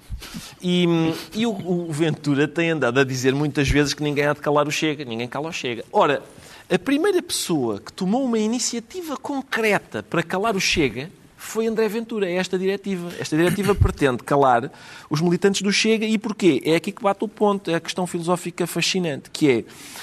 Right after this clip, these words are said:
nós percebemos que quando o Chega fala, prejudica o Chega. Portanto, <coughs> ah, ou o Chega se cala, ou acaba por calar-se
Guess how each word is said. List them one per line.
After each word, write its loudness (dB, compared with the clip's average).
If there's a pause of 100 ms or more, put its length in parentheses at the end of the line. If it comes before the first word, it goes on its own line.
(160)
nós 4
percebemos 4
que 4 (480)
quando 4
o 6
Chega 4
fala, 2
prejudica -6
o -8
Chega. -4
Portanto, 0 (340)
<coughs> -2
ah, 6 (1200)
ou 6
o 6
Chega 6
se 0
cala, 2 (1080)
ou -2
acaba 2
por -8
calar-se 0